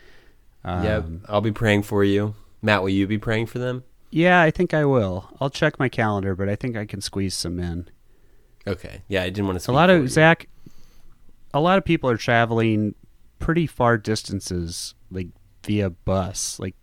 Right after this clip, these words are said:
Speaker 2: tens of a-, tens, tens of dozens of hours, ten to a dozen hours by bus to get to the March for Life. So that's dedication. And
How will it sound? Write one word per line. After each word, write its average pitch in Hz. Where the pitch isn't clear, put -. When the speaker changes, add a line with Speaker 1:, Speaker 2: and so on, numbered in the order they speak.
Speaker 2:
tens 123
of 101
a-, 98
tens, 180
tens 175
of 120
dozens 127
of 104
hours, 95
ten 147
to 135
a 110
dozen 107
hours 95
by 92
bus 87
to 104
get 95
to 98
the 90
March 90
for 95
Life. 87
So -
that's 120
dedication. 117
And 110